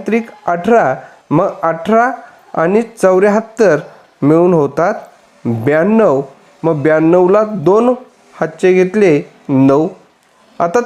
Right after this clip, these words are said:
तिसरी जी स्टेप आहे ती आहे दशक स्थानच्या अंकांची बेरीज. मग या ठिकाणी आठ आणि सहा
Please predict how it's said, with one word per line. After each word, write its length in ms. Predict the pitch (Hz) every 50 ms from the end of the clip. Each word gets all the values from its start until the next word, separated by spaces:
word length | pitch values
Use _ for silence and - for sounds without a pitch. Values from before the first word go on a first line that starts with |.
| 240
तिसरी 380 | - 190 180 185 - 208 233 240
जी 160 | 208 233 254
स्टेप 440 | 240 - - - 185 190 190 190 -
आहे 380 | 190 202 190 196 202 175 131 131 - - - _ _ _ -
ती 100 | 220 214
आहे 260 | 214 196 175 185 220 226 -
दशक 320 | 175 151 147 - 240 247 240
स्थानच्या 480 | - - 196 175 175 170 - 196 196
अंकांची 500 | 190 165 143 - 156 156 160 156 - 190
बेरीज. 420 | 196 180 208 208 190 160 131 127 131 - - - - - _ -
मग 100 | 143 139
या 200 | 131 165 208 226
ठिकाणी 520 | 226 214 170 143 - 165 160 175 185 220 226 - - - - - -
आठ 260 | 151 175 226 - -
आणि 260 | - 170 170 170 185 190
सहा 420 | - - 220 214 202 202 143